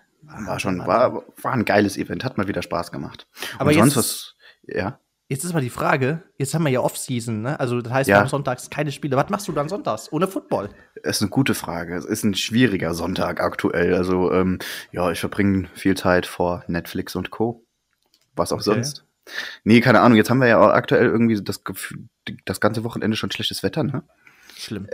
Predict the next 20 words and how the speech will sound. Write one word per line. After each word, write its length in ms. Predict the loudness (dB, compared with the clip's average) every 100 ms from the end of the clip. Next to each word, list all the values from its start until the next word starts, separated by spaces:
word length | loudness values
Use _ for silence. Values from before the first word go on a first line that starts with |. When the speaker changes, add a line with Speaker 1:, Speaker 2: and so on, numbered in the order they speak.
| -18
Speaker 2:
schlimm. 300 | -12 -10 0
Speaker 1:
Ja, 120 | 2 2 0
erst 180 | -4 -4
kam 240 | 0 2
Elenia, 560 | 2 4 4 4 2 2
dann 160 | 2 2
kam 260 | 2 2
Zeynep, 460 | 2 2 2 0 -2
jetzt 160 | -2
ist 100 | -2
Antonia 480 | -2 0 0 2 2
da. 400 | 2 2 0 -2
Also 200 | -2 -2
die 260 | 0 2 0
Sturmtiefs, 720 | 0 4 4 4 0 -2 -6
die 120 | -6 -2
sind 240 | 0 2
alle 120 | 2
mal 160 | 2 0
wieder 440 | 0 0 0 -4